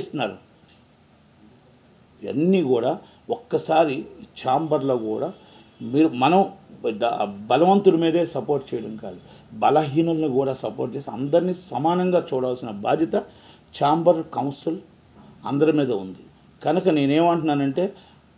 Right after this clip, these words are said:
ఆంధ్రాలో కానీ ఇక్కడ కానీ డిస్ట్రిబ్యూషన్ maybe ఎవరైనా ఉండొచ్చు, కొత్తవాడు ఉండొచ్చు, ఇంకోళ్ళు ఉండొచ్చు, ఇంకోళ్ళు ఉండొచ్చు, సినిమాని బట్టి థియేటర్లు ఇవ్వండి. ఎవరైనా ఉండొచ్చు. మీ డిస్ట్రిబ్యూషన్ అయితే ఒకటి, ఇంకో డిస్ట్రిబ్యూ-, ఎగ్జిబ్యూటర్లు భయపడతారు. ఎస్, ఎందుకు భయపడతారంటే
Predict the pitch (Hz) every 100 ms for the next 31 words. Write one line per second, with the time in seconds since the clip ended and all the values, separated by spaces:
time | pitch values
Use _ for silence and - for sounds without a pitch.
0 | _ _ 117 147 165 180 175 175 170 180
1 | 196 - 170 160 151 123 117 151 226 226
2 | 202 214 208 214 202 214 226 220 214 -
3 | 151 - - - - 180 170 214 214 214
4 | 220 214 226 208 220 220 214 220 208 220
5 | 214 208 190 127 - - - 196 196 226
6 | 240 233 233 240 240 254 220 247 247 180
7 | 107 - - _ _ _ _ _ _ _
8 | _ - - - - - - _ - 151
9 | 233 247 247 226 - 139 - 139 196 208
10 | - 226 226 - 226 214 226 214 214 220
11 | 208 208 196 208 - - 156 165 156 196
12 | 208 180 185 185 180 180 - 120 95 -
13 | 185 - - - - 160 190 208 208 196
14 | 185 170 175 180